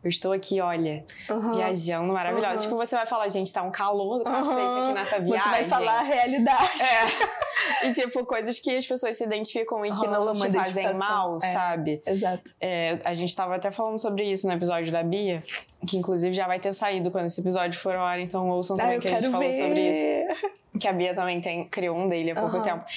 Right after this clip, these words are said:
Speaker 1: E ela falou exatamente a mesma coisa,
Speaker 2: Aham.
Speaker 1: como é um lugar que, que a gente consegue ter uma troca mais genuína.
Speaker 2: Sim.
Speaker 1: Porque É, você falou sobre isso da internet, tipo, de se questionar e tal.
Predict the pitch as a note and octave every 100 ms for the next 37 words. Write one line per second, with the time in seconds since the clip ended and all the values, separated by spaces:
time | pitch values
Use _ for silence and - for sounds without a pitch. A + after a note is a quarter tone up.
0 | - A#3+ - F#4+ - G#3 G#3 A3 - G#3
1 | G#3+ B3+ C4+ C#4+ C#4+ C#4 C#4 B3+ G#3 A3+
2 | F#3 G#3+ A#3 A#3 A3+ G#3 G#3 A#3 G#3 -
3 | A3+ G#3 - A3 G#3 F#3+ G#3+ G3 G3 G3
4 | G3+ F#3+ F#3+ - F#3 G3 G3 G3 F#3 F3+
5 | E3 G#3+ G3 F#3+ - A#3+ - A#3+ A3+ A3
6 | - - - - - F#3+ F#3 G3 A3 A3+
7 | A3+ A#3 G3+ G#3 G3+ - G3 F#3+ F#3 F#3
8 | G#3 F#3+ F#3 E3+ E3+ E3+ F#3 F#3 F3+ E3
9 | E3+ - - G3 G3+ F#3+ G3 F#3 F3+ E3+
10 | F#3+ F#3 F3+ F#3+ F3